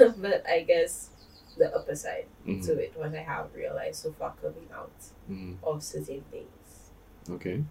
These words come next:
Speaker 1: Yes, I do plan on writing again. I do plan on writing again.
Speaker 2: Surprising.
Speaker 1: <laughs>
Speaker 2: I thought school would be like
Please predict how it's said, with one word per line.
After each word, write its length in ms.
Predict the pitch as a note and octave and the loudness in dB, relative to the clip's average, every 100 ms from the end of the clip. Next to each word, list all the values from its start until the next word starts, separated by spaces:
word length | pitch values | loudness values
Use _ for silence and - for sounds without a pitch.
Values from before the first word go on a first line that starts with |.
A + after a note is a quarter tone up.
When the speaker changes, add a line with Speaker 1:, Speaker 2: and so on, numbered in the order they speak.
| - | -6
Speaker 1:
Yes, 240 | - - | -8 -8
I 60 | E3+ | -10
do 140 | E3+ | -10
plan 220 | - - - D3+ | -14 -16 -14 -12
on 20 | |
writing 340 | - - - - | -12 -12 -16 -16
again. 220 | - - - - - - - - - | -14 -16 -16 -20 -20 -20 -20 -20 -16
I 60 | A#4 | -16
do 180 | - F#4+ | -14 -16
plan 120 | - - | -14 -10
on 100 | - | -8
writing 320 | - - - - | -10 -12 -18 -14
again. 200 | - - - - - - - - - | -10 -10 -12 -20 -20 -20 -20 -20 -14
Speaker 2:
Surprising. 680 | - E2 F2 A#2 D#3 G2+ F2+ - - - - | -4 2 6 8 8 6 0 -12 -12 -8 -8
Speaker 1:
<laughs> 440 | - A3+ A#3+ - | -4 -4 -4 -6
Speaker 2:
I 60 | - | -10
thought 280 | - - - | 4 4 4
school 340 | - - F#2 F#2 | -6 2 4 6
would 120 | F2+ | 4
be 120 | F2+ | 4
like 200 | F2 E2+ | 4 2